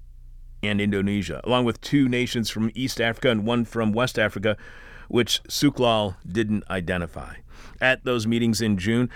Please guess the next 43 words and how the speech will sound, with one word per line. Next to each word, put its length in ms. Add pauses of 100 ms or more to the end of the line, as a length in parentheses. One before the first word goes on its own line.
(140)
they're 160
expected 440
to 80
discuss 420
launching 300
a 100
new 200
brics 540 (120)
currency, 760 (300)
and 80
as 120
many 180
as 120
twenty-four 560
countries 420
have 120 (100)
already 220
been 240
rumored 260
to 60
be 120
willing 300
to 220 (460)
accept 640
and 140
adapt 420
that 240
currency. 600 (400)
And 120
while 180
I 80
am 200
no 240
capitalist, 640
as 320
you 60
can 140
tell 240
by 160
how 140
little 300
we 140
do 600